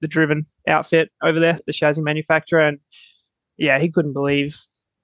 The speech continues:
like, he'd never done something like that. The track was huge in Perth for a micro, and he just couldn't believe how the aero affected the car. And, you know, if you ran on someone's rear corner going into the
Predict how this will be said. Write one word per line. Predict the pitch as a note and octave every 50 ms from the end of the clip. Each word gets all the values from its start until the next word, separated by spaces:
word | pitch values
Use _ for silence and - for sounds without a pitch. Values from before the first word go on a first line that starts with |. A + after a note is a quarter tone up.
| _ _ _ -
like, | D#3 C#3 -
he'd | - D#3 C#3+
never | D3+ C#3+ C3+ C3+
done | C3 C3+ C3 C3+ C3+
something | - - C#3 C3+ - D3
like | D3 C#3+ C#3+ D3
that. | C#3+ C#3 -
The | - C#3+
track | - - D#3 C#3+ -
was | - - -
huge | - - D#3+ D3+ D3 D3 C3+
in | D3 C#3+ D3
Perth | - C#3+ C#3 C3+ C3+ -
for | - D3
a | C#3
micro, | C#3 C3+ C3 C3 C3+ - - C#3 C3+
and | C3+ C#3+ - - - - - -
he | D#3 D3+
just | D3 E3+ C#3+ D3 - - - _ _ -
couldn't | - D3+ C#3+ C#3
believe | C#3+ C#3 C#3 C#3 C#3+ C#3+
how | - D3 C#3 C3+ C3+ C3+ C#3 - - _ -
the | - B2
aero | C#3 D3 C#3+ C#3+ C#3+ C#3 C#3 C#3 C#3+ - _
affected | - - - D3+ C#3+ - - D3
the | - - _ -
car. | D3 C3+ - C3+ C3+ C#3 C#3 C#3 C#3 C#3
And, | C3+ - _ _ _ _ _ _ _ _ _ _ _ _
you | - D3+
know, | C#3+ C#3
if | C#3 C#3 -
you | D#3+ D3+ C#3+ C#3 B2+ _ _
ran | - D3 C#3+ C#3
on | C#3 C3+
someone's | - - C#3+ C#3 C#3 C#3 C#3 - -
rear | D3+ D3 C#3+ C#3 - _ _ -
corner | - - D3 C#3+ C#3 C#3+ C#3 C#3+ C#3+ -
going | D#3+ D3 C#3+ C#3+
into | C#3+ C#3+ D3+
the | -